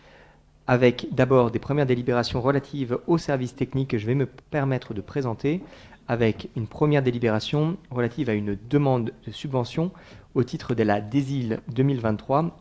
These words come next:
la dotation de soutien à l'investissement local. Il s'agit d'un, d'une demande qui concerne d'abord la rénovation énergétique des toitures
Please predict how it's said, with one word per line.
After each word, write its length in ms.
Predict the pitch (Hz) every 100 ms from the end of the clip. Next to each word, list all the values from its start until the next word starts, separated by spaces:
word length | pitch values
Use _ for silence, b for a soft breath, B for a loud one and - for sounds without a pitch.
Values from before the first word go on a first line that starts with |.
| -
la 80 | 104
dotation 540 | 139 143 131 - 147
de 80 | 113
soutien 420 | - 127 - 131 -
à 80 | 107
l'investissement 500 | 107 110 - - 101
local. 540 | 104 110 131 175 160 B B B B B -
Il 100 | 135
s'agit 600 | - 147 127 139 131 139 - - _ _ -
d'un, 380 | 131 127 120 - _ _ _ _ _ _
d'une 200 | - 123
demande 340 | 123 139 131 120
qui 320 | - 120 107 -
concerne 640 | 127 - 127 117 104 98 -
d'abord 720 | 127 127 131 123 104 101 - _ _ -
la 120 | 110
rénovation 480 | 101 127 127 123 -
énergétique 380 | 123 113 110 131
des 120 | 104
toitures 680 | - - 131 - 127 101